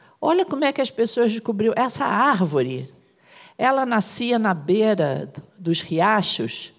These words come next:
e eles observavam que quem se banhava ali naquela,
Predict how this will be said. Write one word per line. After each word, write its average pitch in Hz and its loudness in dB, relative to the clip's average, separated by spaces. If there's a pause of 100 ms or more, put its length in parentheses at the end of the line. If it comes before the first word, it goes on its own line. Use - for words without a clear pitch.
(500)
e 294 -2
eles 302 -2
observavam 208 2
que 226 -6
quem 269 -6
se - -4
banhava 180 0
ali 165 0
naquela, 160 0